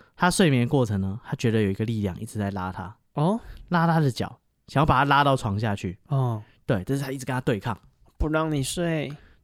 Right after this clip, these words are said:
Speaker 1: 对，反正拉脚嘛，又不是拉别的地方，他拉别的地方，我们再来想办法。
Speaker 2: 好，先拉脚可以接受，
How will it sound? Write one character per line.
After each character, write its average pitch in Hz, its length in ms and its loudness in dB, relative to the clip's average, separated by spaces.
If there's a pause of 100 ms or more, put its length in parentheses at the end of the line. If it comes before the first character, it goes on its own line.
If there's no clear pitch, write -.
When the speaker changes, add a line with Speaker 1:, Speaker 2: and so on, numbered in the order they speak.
Speaker 1:
对， 131 200 2
反 101 180 -8
正 127 140 0
拉 147 160 4
脚 127 180 0
嘛， 110 140 0
又 147 60 4
不 147 100 0
是 151 60 2
拉 143 160 2
别 127 140 2
的 123 40 4
地 131 140 0
方， 123 140 0
他 151 120 4
拉 165 120 4
别 147 160 2
的 139 40 0
地 143 140 2
方， 143 220 2
我 110 80 0
们 113 100 -2
再 143 100 2
来 127 80 2
想 110 160 -4
办 117 180 0
法。 101 220 -8
Speaker 2:
好， 117 320 -2
先 156 200 0
拉 151 160 4
脚 135 180 -2
可 139 140 0
以 135 40 4
接 117 160 0
受， 117 180 -2